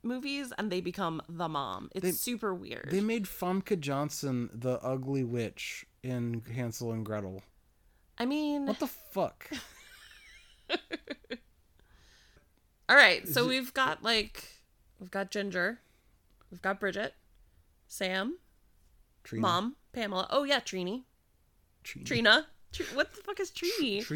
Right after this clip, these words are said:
Speaker 2: Tr-, Trini is from the Power Rangers. Trina Sinclair is
Speaker 1: Yes,
Speaker 2: from
Speaker 1: Trina
Speaker 2: this movie.
Speaker 1: Sinclair.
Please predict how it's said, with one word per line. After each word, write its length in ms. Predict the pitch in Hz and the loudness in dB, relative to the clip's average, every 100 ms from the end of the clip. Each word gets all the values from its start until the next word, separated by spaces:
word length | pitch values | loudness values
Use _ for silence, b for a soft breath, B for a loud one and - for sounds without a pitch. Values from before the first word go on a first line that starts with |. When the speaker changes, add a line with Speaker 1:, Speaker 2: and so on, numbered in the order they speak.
| 160 | -4
Speaker 2:
Tr-, 120 | - 165 | -2 0
Trini 240 | 190 156 | 2 2
is 80 | 131 | 0
from 220 | - 123 | -2 -2
the 60 | 117 | -2
Power 260 | 120 117 107 | -2 0 0
Rangers. 600 | 101 92 87 87 - - - b b b b | -4 -6 -8 -10 -12 -14 -20 b b b b
Trina 540 | - 147 143 117 110 104 _ - | -4 -2 0 -2 -4 -8 _ -12
Sinclair 680 | 123 117 120 110 95 - 104 | -8 -6 -4 -4 -4 -6 -10
is 180 | 104 190 | -8 -6
Speaker 1:
Yes, 140 | 170 | -4
Speaker 2:
from 300 | 98 98 101 - - - | -4 -8 -10 -16 -20 -14
Speaker 1:
Trina 160 | 98 | -12
Speaker 2:
this 100 | - | -12
movie. 120 | - - | -14 -16
Speaker 1:
Sinclair. 680 | - - - - - 185 | -18 -18 -20 -18 -18 -20